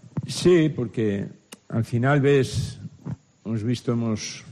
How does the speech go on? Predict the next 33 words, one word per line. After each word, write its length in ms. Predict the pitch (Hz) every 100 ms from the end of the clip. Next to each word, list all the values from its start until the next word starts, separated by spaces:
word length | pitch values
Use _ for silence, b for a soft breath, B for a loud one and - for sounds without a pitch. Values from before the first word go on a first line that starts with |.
| -
ya 140 | 110
le 120 | 107
vimos 320 | 107 113 110 110
en 80 |
su 120 | 101 117
momento 500 | 107 123 123 110 104
el 60 |
partido 840 | 98 101 110 110 104 101 98 92 87
que 80 |
han 120 | 120 104
jugado 720 | - 101 110 104 104 95 98 -
no 100 | -
hace 160 | 104 113
demasiado, 640 | 98 98 95 120 123 110
eh, 340 | 98 98 95 92 -
Rayo 360 | 107 101 104
Girona, 600 | 104 104 127 139 143 156 - - _
y, 840 | - 104 98 92 90 85 82 73 - - -
y 120 | 104
yo 120 | 123
creo 160 | 123 113
que 80 |
va 60 | 110
a 40 |
ser 220 | 101 107 95
bastante 400 | 90 - 90 87
similar. 600 | 87 78 95 92 - - -
Es 160 | - 98
un, 100 | - - -
somos 360 | 95 95 82
dos 180 | - 95
equipos 540 | 104 90 113 95 87 -
que 380 | 90 85 85